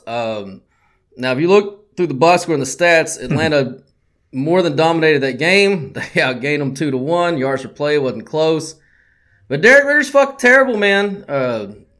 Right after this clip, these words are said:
Speaker 1: three goddamn turnovers, and you just can't.
Speaker 2: Mm.
Speaker 1: I, you're just not gonna win football games like that. Uh, Longhorn, did you see anything in that game that, um, kinda surprised you in any which way, or did it just kinda? I mean,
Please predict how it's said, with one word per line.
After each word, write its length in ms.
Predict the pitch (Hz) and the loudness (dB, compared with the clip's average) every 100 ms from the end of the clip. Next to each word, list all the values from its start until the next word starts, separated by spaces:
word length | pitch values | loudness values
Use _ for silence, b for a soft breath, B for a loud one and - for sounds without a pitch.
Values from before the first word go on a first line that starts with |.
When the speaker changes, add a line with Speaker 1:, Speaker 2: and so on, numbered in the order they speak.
| _ _ _ - | _ _ _ -4
Speaker 1:
three 260 | 170 233 | 0 2
goddamn 480 | 220 226 220 220 208 | 4 4 6 2 0
turnovers, 580 | 208 220 214 180 165 143 | 0 0 0 0 -2 -4
and 120 | 143 | -6
you 60 | 151 | -6
just 200 | 165 - | -10 -8
can't. 320 | 185 185 180 | -4 -4 -6
Speaker 2:
Mm. 140 | 80 _ _ _ _ _ _ _ _ _ _ _ | -14 _ _ _ _ _ _ _ _ _ _ _
Speaker 1:
I, 60 | - 135 - B B | -12 -12 -14 B B
you're 140 | 165 | -2
just 80 | 220 | 2
not 120 | 247 | 2
gonna 120 | 226 220 | 2 2
win 140 | 220 | 2
football 320 | 220 208 196 | 0 2 2
games 240 | 196 196 180 | 4 2 2
like 200 | 185 - | 0 0
that. 320 | 180 175 170 - | 2 2 0 -4
Uh, 140 | 135 | -2
Longhorn, 360 | 147 180 190 165 | 0 0 0 -2
did 140 | 143 | -4
you 60 | 139 | -8
see 240 | - 262 | -4 -2
anything 460 | 269 226 220 208 190 | -2 -4 -2 -2 -2
in 160 | 185 | -2
that 140 | 180 165 | -2 -2
game 400 | 143 165 160 143 | -2 -4 -4 -4
that, 340 | 123 127 _ - | -6 -8 _ -14
um, 640 | 117 107 107 92 95 98 _ _ | -10 -10 -10 -14 -20 -20 _ _
kinda 220 | - 196 | -6 -4
surprised 680 | 180 123 - 175 196 202 - | -4 -6 -4 2 4 2 0
you 480 | 170 185 185 180 - _ _ _ _ _ | -8 -6 -6 -10 -14 _ _ _ _ _
in 140 | 139 170 | -6 -4
any 140 | 185 | -2
which 260 | 180 175 151 | -2 -4 -4
way, 360 | 170 170 170 | 0 2 2
or 160 | 151 131 | 0 -2
did 280 | 131 127 120 | -2 -4 -8
it 40 | |
just 200 | 117 120 | -12 -10
kinda? 300 | 156 147 131 | -8 -4 -4
I 60 | 123 | -2
mean, 340 | 139 139 135 | -2 -4 -6